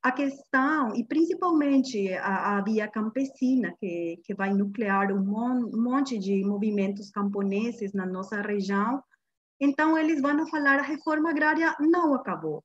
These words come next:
A reforma agrária agora é uma, uma reforma agrária integral, ela é popular, porque tá sustentada no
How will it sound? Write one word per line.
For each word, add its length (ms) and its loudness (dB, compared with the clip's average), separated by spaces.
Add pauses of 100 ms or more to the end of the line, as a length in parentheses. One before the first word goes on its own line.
A 60 -4
reforma 520 -2
agrária 600 -2 (420)
agora 640 0
é 60 -4
uma, 400 -2
uma 200 -4
reforma 460 -4
agrária 420 -6 (200)
integral, 960 0 (600)
ela 380 4
é 100 -2 (220)
popular, 840 2
porque 400 -4
tá 480 0
sustentada 1000 0
no 160 -2